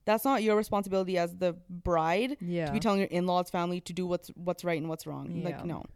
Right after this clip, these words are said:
Speaker 1: Fuck that shit. So that's my fucking two cents on that. What's your take on interracial marriage?
Speaker 2: Oh.
Speaker 1: As far as a Punjabi girl getting married to a white guy, which is my motherfucking dream, okay?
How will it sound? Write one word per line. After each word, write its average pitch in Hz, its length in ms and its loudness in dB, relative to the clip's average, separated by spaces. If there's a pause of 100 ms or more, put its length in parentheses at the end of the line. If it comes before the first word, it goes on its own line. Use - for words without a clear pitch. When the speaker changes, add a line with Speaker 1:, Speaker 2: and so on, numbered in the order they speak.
(720)
Speaker 1:
Fuck - 200 -2
that - 160 0
shit. - 180 -8 (460)
So 202 260 -2
that's 202 240 0
my 208 160 2
fucking 190 400 -4
two 196 120 -4
cents 185 220 -4
on 185 120 -2
that. 196 260 -2 (1600)
What's 190 240 -4
your 302 100 0
take 247 220 -2
on 190 200 -2
interracial 180 680 -4
marriage? 165 680 -4 (640)
Speaker 2:
Oh. 214 220 -6 (440)
Speaker 1:
As 190 180 -4
far 214 300 4
as 269 140 4
a 254 60 0
Punjabi 240 440 0
girl 220 520 4
getting 190 260 -4
married 175 200 -2
to 190 80 -4
a 170 80 0
white 285 240 2
guy, - 260 -2 (520)
which 190 180 -4
is 170 140 -8 (100)
my 170 240 -2
motherfucking 277 400 8
dream, 311 220 6 (200)
okay? 277 160 -4